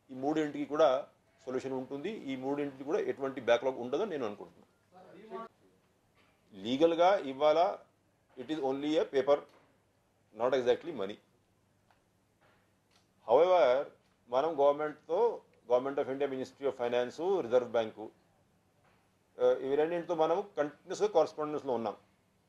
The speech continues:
అప్పటి నుంచి వాళ్ళకి మనం figures ఇవన్నీ కూడా ఇస్తూ వస్తున్నాం. ఇట్లాగా ఈ, ఇవి ఎందుకంటే ఇప్పుడు మామూలుగా ఒక ప్రైవేట్ వ్యక్తి దగ్గర ఉంటే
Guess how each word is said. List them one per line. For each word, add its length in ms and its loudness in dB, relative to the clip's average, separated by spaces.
అప్పటి 240 0
నుంచి 240 -2
వాళ్ళకి 300 6
మనం 200 -2
figures 300 -2
ఇవన్నీ 180 -2
కూడా 120 0
ఇస్తూ 220 -4
వస్తున్నాం. 360 0
ఇట్లాగా 520 4
ఈ, 240 -4
ఇవి 320 -4
ఎందుకంటే 320 -2
ఇప్పుడు 160 -6
మామూలుగా 380 2
ఒక 200 -6
ప్రైవేట్ 260 0
వ్యక్తి 260 -10
దగ్గర 180 4
ఉంటే 600 0